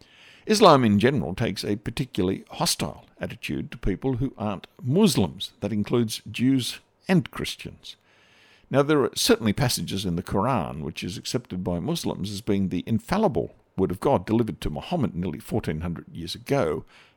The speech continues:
that are friendly towards the Jews.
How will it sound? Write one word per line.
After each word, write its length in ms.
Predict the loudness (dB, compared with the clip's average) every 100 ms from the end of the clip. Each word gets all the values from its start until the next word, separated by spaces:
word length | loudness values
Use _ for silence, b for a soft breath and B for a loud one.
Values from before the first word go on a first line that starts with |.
| b _
that 220 | -2 0
are 140 | 0 -2 _
friendly 400 | -2 0 0 -2 -6
towards 380 | -8 -8 -6 -8
the 100 | -8
Jews. 460 | -8 -10 -10 -14